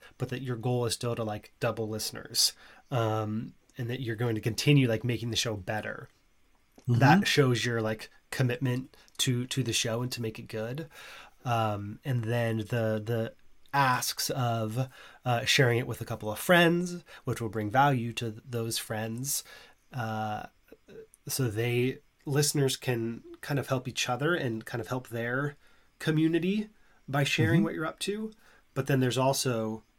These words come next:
Speaker 1: the kind of perk revamp, um, that speaks to the listener's own benefit. Uh,
Speaker 2: Mm-hmm.
Speaker 1: so I feel like you've hit on the people that want to support you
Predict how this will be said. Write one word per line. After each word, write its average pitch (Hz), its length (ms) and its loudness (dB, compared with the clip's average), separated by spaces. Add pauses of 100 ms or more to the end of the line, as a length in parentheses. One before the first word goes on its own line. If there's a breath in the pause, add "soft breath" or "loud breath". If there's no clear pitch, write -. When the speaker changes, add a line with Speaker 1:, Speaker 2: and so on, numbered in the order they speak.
(140)
Speaker 1:
the 107 500 -6
kind 131 180 -2
of 110 80 -8
perk - 440 -4
revamp, 110 520 -6 (520 soft breath)
um, 104 800 -8 (180)
that 113 360 -8 (240)
speaks - 540 -6
to 113 240 -2
the 110 140 -4
listener's 123 480 2
own 104 200 -2
benefit. 107 680 -8 (640 soft breath)
Uh, 117 340 0
Speaker 2:
Mm-hmm. - 80 -8
Speaker 1:
so - 140 4
I 131 60 6
feel 165 180 6
like 147 140 4
you've 147 160 0
hit 160 140 0
on 127 400 2 (960 soft breath)
the 147 140 0
people 160 240 4
that 156 140 4
want 135 280 2
to 127 320 2
support 147 460 0
you 143 420 0